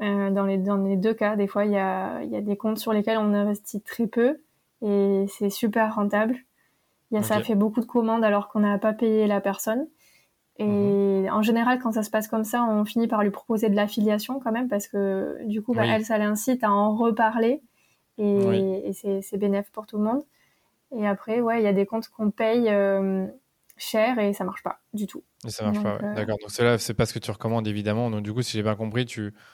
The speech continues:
Speaker 2: tu, tu, tu testes un peu différents types d'influenceurs selon, euh, le contenu qu'ils postent, selon peut-être, euh, l'industrie dans laquelle ils sont, si tu n'as jamais encore exploré ce,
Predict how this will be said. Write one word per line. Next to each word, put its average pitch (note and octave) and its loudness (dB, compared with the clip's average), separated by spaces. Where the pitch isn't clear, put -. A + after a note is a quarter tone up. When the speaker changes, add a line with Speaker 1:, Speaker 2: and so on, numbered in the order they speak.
Speaker 2:
tu, G2+ -8
tu, G#2 -14
tu - -20
testes D3+ 4
un A#2+ 4
peu C3+ 2
différents A2+ -2
types A2+ -8
d'influenceurs A2+ -2
selon, A2+ -2
euh, G2+ -2
le G#2+ 0
contenu A2 0
qu'ils A2+ -2
postent, B2 6
selon A2 -6
peut-être, G#2+ -2
euh, G#2 -2
l'industrie G#2+ -6
dans G#2+ 0
laquelle G#2+ -4
ils G#2 -2
sont, A#2+ -6
si - -12
tu A2 -14
n'as G#2 -4
jamais G#2+ -4
encore G#2+ -2
exploré A2 0
ce, A2+ -8